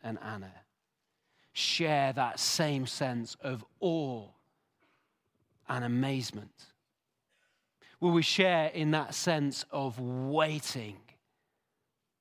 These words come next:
and worshipping? Because we too know that our God is a God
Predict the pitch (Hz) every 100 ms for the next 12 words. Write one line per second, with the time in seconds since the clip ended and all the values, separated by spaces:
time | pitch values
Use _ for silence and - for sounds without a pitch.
0 | _ _ _ _ 135 131 117 120 135 127
1 | - 107 - 101 87 _ _ _ _ _
2 | _ _ _ _ _ _ _ _ _ _
3 | _ _ _ _ _ _ _ 123 - 131
4 | 104 117 117 139 143 131 - 139 110 95
5 | _ _ _ _ _ _ _ _ _ _
6 | - 135 147 143 143 - 147 143 120 139
7 | 101 78 - - _ _ _ _ _ _
8 | _ _ _ _ _ 135 120 113 139 127
9 | 120